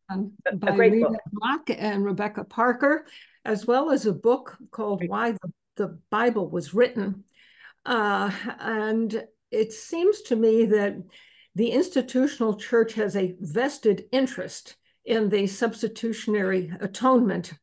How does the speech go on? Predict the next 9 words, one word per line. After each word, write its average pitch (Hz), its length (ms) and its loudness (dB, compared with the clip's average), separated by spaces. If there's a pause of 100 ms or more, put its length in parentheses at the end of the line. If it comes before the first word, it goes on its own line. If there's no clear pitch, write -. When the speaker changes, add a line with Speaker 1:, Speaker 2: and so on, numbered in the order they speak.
(520)
Speaker 1:
approach - 680 -4 (100)
or 190 260 -4 (240)
path. - 520 -4 (520)
And 254 160 4
I 247 100 6
wonder 262 680 4 (260)
if 220 240 -2
you 262 120 2
think 254 360 -2